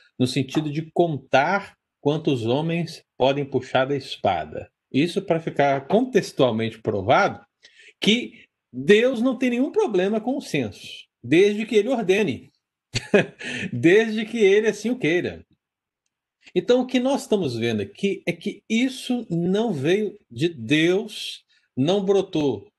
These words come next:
de Deus em direção a Davi, não foi o Senhor que disse, "Davi, levanta o censo de Israel", não.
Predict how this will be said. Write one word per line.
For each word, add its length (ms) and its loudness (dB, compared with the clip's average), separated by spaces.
de 200 -4
Deus 760 2
em 100 0
direção 440 -2
a 40 -2
Davi, 600 -2
não 220 0
foi 140 2
o 60 -2
Senhor 260 -2
que 100 -4
disse, 640 -4
"Davi, 380 2
levanta 460 -2
o 20 -6
censo 420 -4
de 80 -6
Israel", 380 -4
não. 320 -4